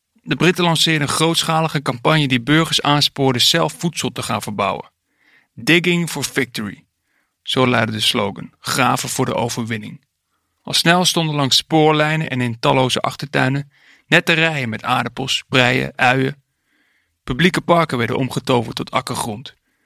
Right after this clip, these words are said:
Hetzelfde gold voor sportvelden en golfbanen. Al werden deze grasvelden soms ook intact gelaten om schapen op te laten grazen.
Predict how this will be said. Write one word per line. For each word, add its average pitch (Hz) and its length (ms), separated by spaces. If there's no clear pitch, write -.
Hetzelfde 147 420
gold 147 280
voor 131 280
sportvelden 123 680
en 110 80
golfbanen. 127 720
Al - 140
werden 123 180
deze 127 240
grasvelden 135 560
soms 131 220
ook 156 180
intact 156 360
gelaten 139 540
om - 100
schapen - 420
op - 120
te - 80
laten 101 300
grazen. 113 500